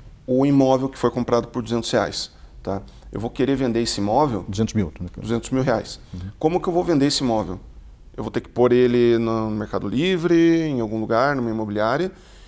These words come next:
Speaker 1: e ficar esperando compradores, né? Quantos ou, quantas pessoas interessadas podem ter naquilo no momento? Cinco, vinte, né? Isso vai ditar o preço, a velocidade de eu vender e o interesse das pessoas comprarem,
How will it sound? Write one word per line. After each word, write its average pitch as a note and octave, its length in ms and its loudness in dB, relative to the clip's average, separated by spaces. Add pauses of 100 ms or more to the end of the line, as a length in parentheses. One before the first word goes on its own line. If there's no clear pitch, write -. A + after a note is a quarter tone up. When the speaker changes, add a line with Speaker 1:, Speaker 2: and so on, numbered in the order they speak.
(140)
Speaker 1:
e - 60 -8
ficar C#3+ 260 0
esperando D3 380 0
compradores, D#3 680 0 (440)
né? G#2 200 -6 (440)
Quantos F#3 340 0
ou, F3 160 0
quantas F#3 300 -2
pessoas F#3 340 0
interessadas E3 560 0
podem D#3 240 -4
ter D3+ 120 -4
naquilo C3+ 360 -4
no C3+ 80 0
momento? B2 500 -2 (580)
Cinco, - 520 -10 (340)
vinte, - 420 -4 (460)
né? G#2+ 220 -6 (340)
Isso C#3+ 300 -2
vai D3 180 4
ditar A#2+ 280 0
o A#2+ 80 2
preço, - 520 -4 (380)
a - 60 -10
velocidade A2+ 520 0
de A#2+ 60 -2
eu C3+ 60 2
vender D3 280 2
e E3 60 2
o E3+ 40 2
interesse E3 360 -2
das D#3 80 -6
pessoas - 240 -8
comprarem, E3 420 0